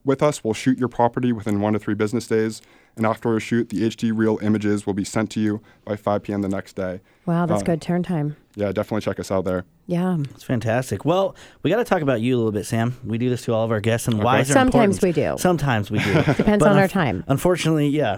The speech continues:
Speaker 3: Unfortunately, you fell into that today, so
Speaker 2: Fortunately.
Speaker 3: fortunately, yes.
Speaker 2: <laughs>
Speaker 3: I was trying to be kind to him on the unfortunate. I love this question 'cause it's really important to me and Tina about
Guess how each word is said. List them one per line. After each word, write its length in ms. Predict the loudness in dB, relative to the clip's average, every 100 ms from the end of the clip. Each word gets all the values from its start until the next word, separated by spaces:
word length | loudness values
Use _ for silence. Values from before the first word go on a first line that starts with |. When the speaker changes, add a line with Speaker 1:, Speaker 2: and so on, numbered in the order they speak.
| -4
Speaker 3:
Unfortunately, 600 | -2 0 0 0 0 2
you 80 | 2
fell 240 | 0 2
into 140 | 0
that 180 | 0 0
today, 280 | 4 2 4
so 60 | 2 2
Speaker 2:
Fortunately. 320 | 2 0 -4 -8 2
Speaker 3:
fortunately, 540 | 2 4 0 0 2
yes. 460 | 4 6 6 4 6
Speaker 2:
<laughs> 0 |
Speaker 3:
I 580 | 4 6 4 2 2 2
was 100 | 2
trying 180 | 2 2
to 40 | 0
be 80 | 0
kind 300 | 0 0 0
to 80 | 0
him 100 | 0
on 80 |
the 100 | 0 0
unfortunate. 520 | -2 -2 -2 -2 0
I 100 | 0
love 260 | 2 0 -2
this 180 | -4
question 540 | -2 -2 -2 -2 0 2
'cause 360 | 2 2 0 0
it's 180 | -2
really 340 | 0 0 2 0
important 360 | 0 0 0
to 60 | 0
me 140 | 0
and 120 | -2 -4
Tina 400 | -2 -2 0 0
about 360 | 0 0 -2